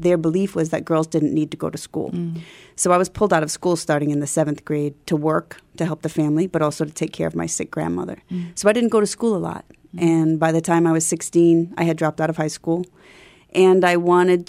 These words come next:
Speaker 1: to figure my life out, so I got out of my house. And I've, I've been self-supporting since I was sixteen on
Speaker 2: Mm.
Speaker 1: my own.
Speaker 2: Mm.
Speaker 1: And I started to pursue education. I, somehow I always knew that I had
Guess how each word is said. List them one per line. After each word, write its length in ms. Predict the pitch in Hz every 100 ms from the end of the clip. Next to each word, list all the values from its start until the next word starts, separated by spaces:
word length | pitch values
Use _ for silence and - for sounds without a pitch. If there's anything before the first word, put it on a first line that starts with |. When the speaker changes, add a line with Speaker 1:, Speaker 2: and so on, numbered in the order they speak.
| -
Speaker 1:
to 380 | 185 170 165 165
figure 320 | - - 196 190
my 140 | 170
life 320 | 170 208 -
out, 260 | 160 - -
so 200 | - 160
I 80 | 156
got 180 | 160 160
out 160 | 160
of 80 | 165
my 140 | 160
house. 340 | 160 185 170 -
And 100 | 165
I've, 160 | 160 -
I've 180 | 160 156
been 120 | 165
self-supporting 720 | 165 180 - 160 175 160 151
since 300 | 156 - 151
I 40 | 160
was 140 | 160
sixteen 540 | - 165 - 147 - -
on 120 | 160
Speaker 2:
Mm. 40 | 151
Speaker 1:
my 60 | 151 151
own. 140 | 151 160 -
Speaker 2:
Mm. 120 | 196 165
Speaker 1:
And 120 | 190 180
I 40 |
started 300 | 185 214 202 196
to 60 |
pursue 360 | 202 185 202 185
education. 680 | 160 - - - - -
I, 80 | - - _
somehow 500 | - - 202 220 220
I 80 | 196 -
always 540 | 175 180 185 180 165 170
knew 340 | 165 165 160 156 165 - 165
that 80 | 160
I 80 | 156 -
had 220 | 175 170